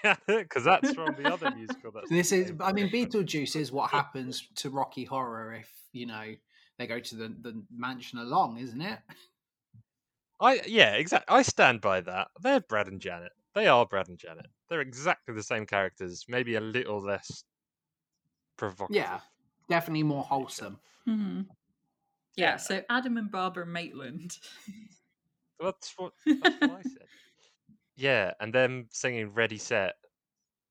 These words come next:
Speaker 1: and I thought it was so wholesome and so cute. And it has, it's so unlike the
Speaker 3: Yeah.
Speaker 1: rest of the musical. It's very weird that that's what drew
Speaker 2: Mm-hmm.
Speaker 1: me in.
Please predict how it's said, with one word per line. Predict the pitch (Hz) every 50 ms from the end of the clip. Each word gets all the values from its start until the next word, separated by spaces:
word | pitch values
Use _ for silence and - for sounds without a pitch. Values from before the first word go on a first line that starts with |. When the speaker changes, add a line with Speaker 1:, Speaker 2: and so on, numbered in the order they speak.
| _ -
Speaker 1:
and | 113 113
I | 117
thought | - - 139 127
it | 110
was | 113 - - -
so | 151 147 135
wholesome | - - 143 131 120 - 110 107
and | 104 -
so | - 110 101 _
cute. | - - - 139 139 113 90 - _ _ _ _ _ _ _ _ _ _ _ -
And | 113 117
it | 131 123
has, | 135 131 127 131 - -
it's | 131 123 - -
so | - - 175 185 190 180 -
unlike | 143 147 147 131 135 143 143 - 127 123
the | 120
Speaker 3:
Yeah. |
Speaker 1:
rest | 113 113 113 - _
of | 113
the | 107
musical. | 110 120 117 104 - - 87 78
It's | 76 _ -
very | 127 135 123 107
weird | 95 107 113 107 95 - 98
that | 92
that's | 101 - - - -
what | 101 92 - -
drew | 233 226 220 202
Speaker 2:
Mm-hmm. | 185 190 196 190
Speaker 1:
me | 180
in. | 170